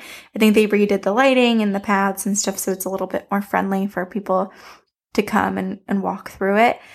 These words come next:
But they said that they hear noises often. And one time, Chris, she was giving a tour with the dog, and they heard raspy breathing.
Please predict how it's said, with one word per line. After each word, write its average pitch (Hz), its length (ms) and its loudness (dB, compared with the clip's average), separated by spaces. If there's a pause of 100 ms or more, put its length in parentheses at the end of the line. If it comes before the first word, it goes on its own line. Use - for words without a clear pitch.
(360)
But 202 320 2 (100)
they 214 220 2
said 233 220 -2
that - 120 -14
they 196 140 2
hear 190 720 0 (180)
noises 185 920 -2 (260)
often. 175 680 -4 (380)
And 208 140 0
one 220 160 2
time, 214 280 0
Chris, - 520 -2
she - 240 -2
was 214 160 0
giving 202 260 -4
a 202 60 -4
tour 175 340 0
with 196 200 -10
the 185 60 -6
dog, 214 580 2 (520)
and 202 600 0
they 208 140 -2
heard 208 180 0
raspy 214 520 -4
breathing. 190 800 -6